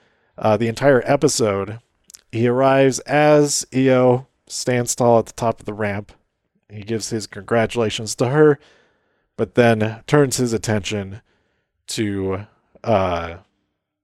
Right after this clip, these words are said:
to, to, to just the, the situation at hand. He is still the champion. He is ready to fight. And that's when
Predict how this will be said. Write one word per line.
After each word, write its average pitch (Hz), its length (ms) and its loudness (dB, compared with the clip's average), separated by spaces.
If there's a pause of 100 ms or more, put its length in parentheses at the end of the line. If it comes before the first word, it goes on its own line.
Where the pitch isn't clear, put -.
(600)
to, 104 160 -4
to, - 180 -20
to - 240 -6
just 180 320 -2
the, 170 340 2
the 143 140 4
situation 135 840 2 (480)
at 120 180 4
hand. 104 460 0
He 147 260 2
is 190 220 4
still 208 240 2
the 160 60 -4
champion. 175 560 2 (240)
He 190 160 2
is 127 200 2
ready 131 520 4 (180)
to 120 160 -16
fight. - 640 -2 (1080)
And 117 200 -4
that's 113 260 2
when 110 440 -4